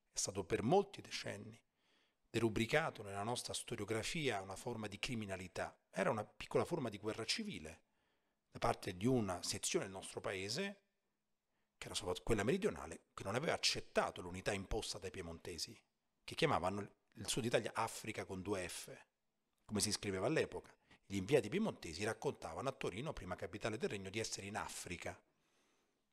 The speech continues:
Il brigantaggio era la resistenza a tutto questo.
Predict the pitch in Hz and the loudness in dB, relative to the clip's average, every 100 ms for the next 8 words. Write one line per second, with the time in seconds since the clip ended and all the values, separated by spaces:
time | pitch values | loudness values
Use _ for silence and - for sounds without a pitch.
0 | _ 120 185 190 - 92 104 104 135 131 | _ 4 8 8 4 0 0 4 4 4
1 | 147 - 92 - - - 92 - - - | -2 -4 -4 -4 -6 -12 -10 -4 -2 -2
2 | - | -4